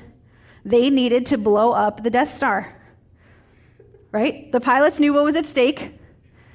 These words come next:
If they failed, the Death Star could be used to blow up entire planets one at a time. And these pilots believed that the mission was worth more than their lives. Even though they knew they might die, it was worth it to save the universe.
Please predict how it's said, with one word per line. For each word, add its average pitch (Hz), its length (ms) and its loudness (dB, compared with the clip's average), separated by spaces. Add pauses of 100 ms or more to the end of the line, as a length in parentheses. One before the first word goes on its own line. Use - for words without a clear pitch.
(160)
If 247 160 0
they 262 160 2
failed, 277 380 0 (160)
the 240 80 0
Death 247 240 0
Star 285 180 0
could 294 160 -2
be 285 60 0
used 240 320 -2
to 240 80 -4
blow 226 200 2
up 214 180 -2
entire 220 340 -2
planets 208 360 -6
one 196 140 -8
at 196 80 -6
a 196 60 -6
time. 170 280 -12 (720)
And 233 140 -2
these 240 120 -2
pilots 262 400 0
believed 240 380 0
that 220 140 -4
the 226 80 -2
mission 233 480 0 (160)
was 233 180 0
worth 226 260 0
more 208 200 -2
than 196 160 -6
their 202 160 -4
lives. 202 320 -2 (1120)
Even 247 240 -2
though 247 160 2
they 240 160 2
knew 254 160 2
they 262 160 0
might 240 220 -2
die, 202 280 -2
it 214 60 -4
was 208 200 -4
worth 254 220 -2
it 277 140 -4
to 247 100 -6
save 214 400 -2
the 220 80 -4
universe. 247 580 -2